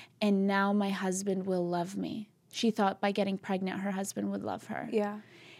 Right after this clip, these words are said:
Speaker 1: After her third son, Leah said, "Surely this time my husband will feel affection for me, since I have given him three sons." And then the last time, after her sixth son, she said, "Now my husband will treat me with respect,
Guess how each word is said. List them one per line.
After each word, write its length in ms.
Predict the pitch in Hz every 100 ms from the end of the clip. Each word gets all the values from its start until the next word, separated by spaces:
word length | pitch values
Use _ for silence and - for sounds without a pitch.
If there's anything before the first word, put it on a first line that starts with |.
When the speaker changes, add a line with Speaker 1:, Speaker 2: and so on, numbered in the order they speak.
| - - _ _ _ -
Speaker 1:
After 300 | 226 - 214
her 200 | 233 214
third 380 | - 254 277
son, 400 | 262 - 208 202
Leah 240 | 208 226 220
said, 300 | - 208 202
"Surely 560 | - - 277 320 320
this 400 | 269 233 339 -
time 340 | - 277 277 262
my 120 | 254
husband 500 | 226 254 226 226 220
will 100 | 214
feel 460 | 208 233 214 202 -
affection 520 | 214 - 202 - 214
for 320 | 190 208 202
me, 240 | 190 180 180 - -
since 260 | - 226 214
I 80 | 214
have 180 | 202
given 280 | 214 202 202
him 180 | 196 190
three 300 | - 196 185
sons." 640 | - 185 180 208 208 - - _ - - -
And 160 | 214
then 120 | 208 202
the 80 |
last 320 | 202 202 196 -
time, 260 | 202 196 - - - _
after 360 | 240 277 - 226
her 140 | 208
sixth 520 | 190 - - 381 -
son, 580 | - - 208 185 196 240 - - -
she 220 | - 240
said, 400 | - 226 220 220 - - -
"Now 380 | 214 220 226 262
my 200 | 247 202
husband 540 | 196 226 220 247 233
will 120 | 196
treat 400 | 185 - - 233
me 160 | 220 240
with 240 | 202 196
respect, 800 | 202 190 - - 196 190 - -